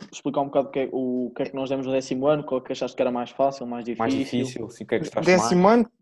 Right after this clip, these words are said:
Speaker 3: começa basicamente com uma introdução à economia, com, com esta, com este pequeno, pequeno desenvolvimento sobre a realidade e a, e a, e a escolha, que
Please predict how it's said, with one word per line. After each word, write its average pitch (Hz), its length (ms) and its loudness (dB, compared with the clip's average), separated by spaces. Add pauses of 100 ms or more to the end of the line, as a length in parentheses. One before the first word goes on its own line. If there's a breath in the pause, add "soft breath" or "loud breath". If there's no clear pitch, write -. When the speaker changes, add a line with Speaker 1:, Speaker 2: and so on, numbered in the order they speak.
Speaker 3:
começa 180 380 2
basicamente 160 500 2
com 147 140 0
uma 135 120 2
introdução 127 380 0
à 120 80 2
economia, 110 480 2
com, 107 340 2 (320)
com 135 100 4
esta, 120 760 2 (640)
com 131 200 0
este - 300 -6 (580)
pequeno, 175 320 2
pequeno 190 220 6
desenvolvimento 147 680 4
sobre 135 260 4
a 127 100 2
realidade 131 600 4
e 117 140 0
a, 117 200 -2 (560)
e 123 200 0
a, 113 240 4 (480)
e 127 60 2
a - 20 2
escolha, 165 500 4 (420)
que - 100 -4